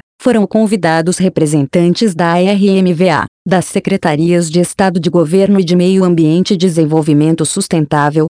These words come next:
além de autoridades do Ministério Público, da Defensoria Pública e da Associação Mineira de Municípios, a M M.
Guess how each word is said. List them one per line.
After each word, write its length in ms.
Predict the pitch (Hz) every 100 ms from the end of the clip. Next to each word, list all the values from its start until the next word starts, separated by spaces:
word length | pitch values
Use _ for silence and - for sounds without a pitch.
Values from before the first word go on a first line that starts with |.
| _ 151
além 300 | 156 196 202
de 100 | 175
autoridades 720 | 160 180 156 190 190 185 170
do 80 | 180
Ministério 540 | 170 160 - 208 220
Público, 560 | - 190 180 196 214 208 _ -
da 120 | 180
Defensoria 720 | 170 165 233 - 175 180 202
Pública 400 | 196 185 202 202
e 20 |
da 80 | 160
Associação 640 | 143 165 151 143 - 196
Mineira 340 | 196 175 185 190
de 120 | 180
Municípios, 760 | 196 190 - 196 185 147 127 - _ 202
a 80 | 190
M 220 | 180 160
M. 300 | 147 127